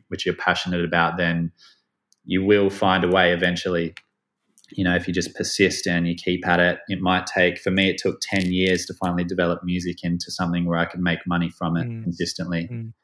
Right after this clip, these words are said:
Speaker 1: Um, but yeah, I think it's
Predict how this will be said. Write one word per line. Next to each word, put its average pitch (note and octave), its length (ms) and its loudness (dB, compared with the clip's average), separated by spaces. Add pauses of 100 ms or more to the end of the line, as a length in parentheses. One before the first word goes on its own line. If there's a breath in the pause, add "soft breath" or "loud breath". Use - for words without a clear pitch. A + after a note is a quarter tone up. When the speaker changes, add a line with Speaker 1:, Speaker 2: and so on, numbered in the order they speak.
(360)
Speaker 1:
Um, E2 520 -2 (320)
but E2+ 180 0
yeah, E2+ 380 0
I E2+ 100 -2
think F2 260 -6
it's - 500 -6